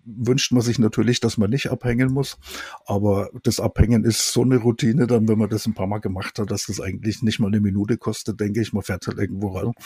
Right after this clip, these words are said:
hängt das Ganze ab und fährt dann direkt an die Ladestation. Das ist so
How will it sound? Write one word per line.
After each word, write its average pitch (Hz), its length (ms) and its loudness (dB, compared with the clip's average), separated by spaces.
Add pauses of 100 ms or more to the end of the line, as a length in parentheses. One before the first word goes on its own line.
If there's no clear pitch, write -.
(320)
hängt - 260 0
das - 100 -2
Ganze 101 380 -2
ab - 140 -6
und 110 140 0
fährt 107 200 -2
dann 98 100 0
direkt 95 300 -6
an 104 80 -2
die 104 80 4
Ladestation. 104 760 -2
Das 101 160 -4
ist 104 120 -4
so 95 240 -2